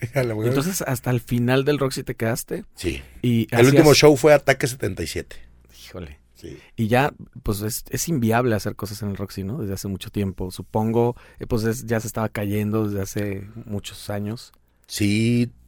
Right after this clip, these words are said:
Speaker 1: no sé, digo, empezaron con un proyecto. Me quiero imaginar que por algo lo empezaron, pero como que ya no,
Speaker 2: Sí, no le dieron
Speaker 1: no se
Speaker 2: continuidad.
Speaker 1: logró.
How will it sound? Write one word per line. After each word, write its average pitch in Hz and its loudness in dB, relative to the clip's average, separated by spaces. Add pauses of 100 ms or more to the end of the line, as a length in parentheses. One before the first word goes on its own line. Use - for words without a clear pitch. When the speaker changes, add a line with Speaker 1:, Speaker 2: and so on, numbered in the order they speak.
(120)
Speaker 1:
no 123 2
sé, 196 4 (220)
digo, 117 2
empezaron 120 -2
con 131 -4
un 123 0
proyecto. 110 -4 (960)
Me 104 -6 (220)
quiero 107 -2
imaginar 110 -4
que - -18
por 92 -4
algo 101 -2
lo 107 -4
empezaron, 101 -6
pero 90 -10
como 87 -10
que 90 -14
ya 90 -6
no, 92 -8 (140)
Speaker 2:
Sí, 110 -16
no 117 -6
le 117 -2
dieron 123 -4
Speaker 1:
no 95 -6
se - -2
Speaker 2:
continuidad. 107 -2
Speaker 1:
logró. 127 -12